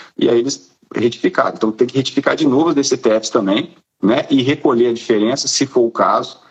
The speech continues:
É... se você fez pedido de ressarcimento, ela te, tá te dando a oportunidade de você cancelar os pedidos de ressarcimento e as declarações de compensação que estejam pendentes de análise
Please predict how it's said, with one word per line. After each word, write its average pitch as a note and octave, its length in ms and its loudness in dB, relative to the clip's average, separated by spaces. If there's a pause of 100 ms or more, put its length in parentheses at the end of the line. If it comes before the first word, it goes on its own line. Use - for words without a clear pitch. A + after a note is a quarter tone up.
(500)
É... A2+ 880 0 (180)
se - 360 0
você G3+ 400 0
fez C3+ 240 0
pedido A2 540 0
de G#2 160 0
ressarcimento, A#2+ 1000 0
ela A#2 120 2
te, - 160 -8
tá B2+ 240 0
te B2+ 140 -4
dando A#2+ 240 2
a A#2+ 40 2
oportunidade A2+ 840 0
de G#2+ 60 -4
você G#2+ 420 0
cancelar D#3 1000 0 (360)
os - 100 -6
pedidos G2 520 0
de G2 220 2
ressarcimento F#2+ 880 -2 (120)
e A#2+ 120 4
as C3 80 0
declarações C3 520 0
de - 60 -4
compensação C3 720 0 (360)
que - 80 0
estejam B2+ 340 2
pendentes A#2 560 0
de A#2+ 80 0
análise F#2+ 600 -2